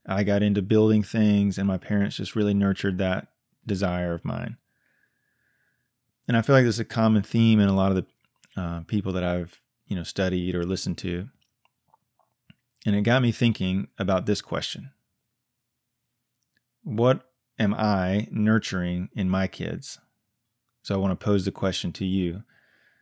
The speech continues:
What are you nurturing in your kids? If you don't have kids, don't change the channel.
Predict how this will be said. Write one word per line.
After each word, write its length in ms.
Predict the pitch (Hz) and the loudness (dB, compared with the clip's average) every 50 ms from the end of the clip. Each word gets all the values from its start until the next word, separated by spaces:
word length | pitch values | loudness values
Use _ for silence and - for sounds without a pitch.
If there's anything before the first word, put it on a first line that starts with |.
| _ _ _ | _ _ _
What 160 | - 110 110 | -2 0 2
are 20 | 107 | 2
you 140 | 104 101 95 | 4 4 4
nurturing 580 | 98 101 101 95 - - 98 92 90 90 90 | 4 2 2 0 0 -2 -4 -2 -2 -4 -4
in 180 | - 101 95 92 | -4 -4 -2 -2
your 140 | 90 85 80 | -4 -4 -6
kids? 520 | - - 95 90 90 87 - - - - _ _ _ _ _ _ _ _ _ _ _ _ - | -6 -6 -4 -4 -4 -6 -10 -14 -20 -20 _ _ _ _ _ _ _ _ _ _ _ _ -8
If 100 | - 117 | -4 0
you 60 | 104 | 2
don't 160 | 107 113 110 104 | 2 4 4 4
have 180 | 107 104 - | 4 2 0
kids, 300 | - - 113 107 95 95 | 0 2 2 2 2 2
don't 180 | - 101 101 104 | 0 0 0 -2
change 240 | - - 104 98 98 | -2 -2 -2 -2 -2
the 80 | 95 | -4
channel. 420 | - - 98 98 92 92 87 90 | -4 -2 -2 -2 0 -2 -4 -6